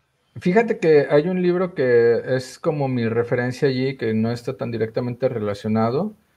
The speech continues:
Este, por un lado está Tropas del Espacio, de Robert Heinlein, acerca de evolución, inteligencia y un poco colonialismo. Por el otro lado está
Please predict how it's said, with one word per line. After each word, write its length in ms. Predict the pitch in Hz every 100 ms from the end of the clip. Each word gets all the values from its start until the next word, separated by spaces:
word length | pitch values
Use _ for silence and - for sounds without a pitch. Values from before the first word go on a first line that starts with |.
| _ _ _ -
Este, 1300 | 120 110 110 110 110 - - - 110 110 107 107 104
por 300 | - 131 131
un 160 | 147
lado 300 | 151 147 143
está 580 | 139 - 131 131 127 120
Tropas 260 | 127 131 143
del 140 | 135
Espacio, 640 | 110 - 120 123 - 175 175
de 500 | 120 110 104 101 101
Robert 340 | 110 117 117 -
Heinlein, 440 | 123 127 170 294 - _ _ _ _ _ _ -
acerca 500 | 107 117 117 131 120
de 160 | 113
evolución, 640 | 107 110 107 104 117 113 117
inteligencia 580 | 110 104 98 110 107 - - -
y 40 |
un 100 | 113
poco 240 | 113 110 113
colonialismo. 840 | 113 110 107 113 143 147 165 247 - _ - _ _
Por 160 | 127 123
el 140 | 123
otro 220 | 127 127
lado 340 | 139 131 131 135
está 1120 | 120 - 120 120 117 113 110 104 98 95 95